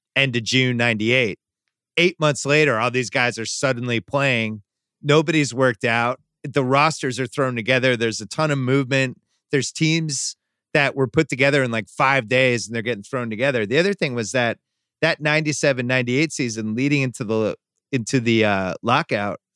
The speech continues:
for whatever reason, some of the teams were just terrible. Uh, we mentioned Denver won eleven games. Toronto was sixteen and sixty-six. The Clippers were seventeen and sixty-five.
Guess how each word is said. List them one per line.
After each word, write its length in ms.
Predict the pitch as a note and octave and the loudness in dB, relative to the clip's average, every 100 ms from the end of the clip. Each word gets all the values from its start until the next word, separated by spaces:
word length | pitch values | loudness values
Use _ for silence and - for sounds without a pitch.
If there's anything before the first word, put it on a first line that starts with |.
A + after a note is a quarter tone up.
| _ _ _ _ _ _ | _ _ _ _ _ _
for 160 | - E3 | 2 4
whatever 380 | D3 F3 G#3 D#3 | 6 4 0 0
reason, 320 | G3 F3+ G#2+ | 0 -2 -6
some 240 | - D#3+ | -2 -2
of 60 | G3+ | 0
the 100 | D3+ | -4
teams 340 | - B2+ A2+ | -2 -4 -4
were 100 | A2 | -6
just 240 | G2+ G#2+ - | -6 -8 -2
terrible. 520 | C#3+ F3 A2 D2 - _ _ _ _ _ _ _ - | 2 2 0 -8 -12 _ _ _ _ _ _ _ -2
Uh, 280 | B2+ A#2 G2 - - | 0 2 0 -8 -8
we 80 | C3+ | 0
mentioned 380 | D3+ D3 C#3+ | 0 0 -4
Denver 340 | C3 C3+ D3+ C#3 | 0 0 2 0
won 180 | B2 A2+ | 0 0
eleven 380 | G#2+ B2+ B2 | 0 0 0
games. 560 | G#2 G#2 G2 F#2+ - - _ _ _ _ _ _ _ | -2 -2 -2 -6 -10 -12 _ _ _ _ _ _ _
Toronto 460 | - C3+ C3+ E3 D#3 | 0 2 4 2 0
was 160 | B2 | -2
sixteen 560 | - - E3+ - E3 C#3 | -4 -4 -4 -4 -4 -2
and 120 | A#2 | -4
sixty-six. 1040 | - - - A#2+ - - F#2+ E2 - - - _ _ _ - | -4 -6 -4 -6 -4 -4 -4 -4 -8 -10 -14 _ _ _ -6
The 60 | C3 | -2
Clippers 500 | - E3+ F#3+ D3 C#3 | 0 2 2 0 0
were 100 | B2+ | -4
seventeen 600 | - C#3+ C#3 B2 D3 B2 | 2 0 0 -4 -4 -4
and 100 | A2+ | -6
sixty-five. 920 | - A#2+ A#2+ G#2+ B2+ A#2+ G#2 G2 G2 | -6 -6 -6 -4 -2 0 -2 -4 -8